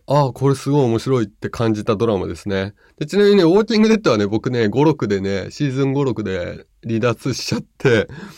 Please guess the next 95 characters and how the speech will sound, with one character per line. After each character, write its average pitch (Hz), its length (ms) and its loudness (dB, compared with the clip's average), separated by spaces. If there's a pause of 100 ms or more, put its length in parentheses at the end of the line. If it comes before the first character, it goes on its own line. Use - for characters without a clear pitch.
(320)
あ 123 140 0
れ 135 80 2
な 143 120 2
ん 123 80 2
で 90 80 -2
す - 100 -16
け 107 100 -8
ど、 101 380 2
ま 127 220 4
あ、 131 60 -2
ち - 260 -10
ょ - 20 2
っ 208 40 -2
と 143 100 -4
ス - 40 -4
ト 175 140 -2
レ 165 120 4
ン 170 60 4
ジ 165 80 4
ャ 165 80 6
ー 151 140 -10 (100)
シ 170 180 0
ン 143 40 4
グ 120 80 -2
ス - 80 -4
は 101 80 0
ね、 101 100 2
ど 123 140 0
こ 135 80 -2
ま 107 80 2
で 98 80 0
い 98 60 -2
け 107 100 -4
る 98 80 -2
か 95 100 -8
ね、 101 140 -4
ち - 80 -10
ょ 107 40 -6
っ - 40 -4
と - 120 -4
楽 120 140 0
し - 60 -10
み 98 80 -6
な 92 100 -8
ん 95 60 -10
で - 60 -16
す - 80 -16
よ 90 100 -12
ね。 98 240 -10 (460)
あ 120 260 0
の、 143 100 -2
ウ 190 60 2
ォ 208 60 2
ー - 20 -6
キ 233 120 -6
ン 240 40 -2
グ 247 80 -2
デ 269 80 0
ッ - 40 -2
ド 214 120 0
は 143 60 4
ね、 117 100 2
結 160 160 -2
構 120 80 -2
衝 185 280 4
撃 196 200 2
的 165 220 0
な、 143 260 0
あ 117 160 0
の、 117 80 -2
ス - 80 -12
ト 147 100 0
ー 120 40 0
リ 92 80 -4
ー 85 40 -6
だ 85 60 -6
っ - 20 -14
た 92 120 -10
ん - 40 -6
で - 40 -14
す - 60 -20
け 113 60 -14
ど、 107 240 -6
ス - 60 -16
ト 185 100 -6
レ 196 120 2
ン 190 60 0
ジ 190 60 -2
ャ 190 140 2
ー 185 40 -2
シ 202 160 -4
ン 196 60 0
グ 196 100 -2
ス 196 120 -6
は、 202 280 0